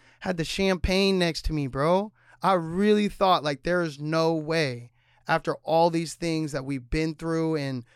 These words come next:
the way it's been documented and the evidence that we're putting into what we really lived, that this isn't something that this committee that is,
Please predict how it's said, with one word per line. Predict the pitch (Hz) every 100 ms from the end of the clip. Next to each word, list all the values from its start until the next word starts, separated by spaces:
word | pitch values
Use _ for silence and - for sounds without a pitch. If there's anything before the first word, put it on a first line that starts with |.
| _ _
the | 147
way | 127 156 165 160
it's | 131
been | 127 160 156
documented | 160 160 160 156 156 160 165 165
and | 143 147 131 120 _ _
the | - -
evidence | 160 170 170 170 165
that | 147 135
we're | 165
putting | - 170 165 160 -
into | 170 175 - 180 165 143 - _
what | 156 180
we | 165 135
really | 131 180 185 170
lived, | 147 160 190 214 - - _ _ _ _ _ _
that | 151 180 139 131
this | 170 185 -
isn't | 175 165
something | - 165 156 175 165
that | 151 139 135 _ _
this | 143 175 -
committee | 185 160 170 175
that | 156 143
is, | 147 127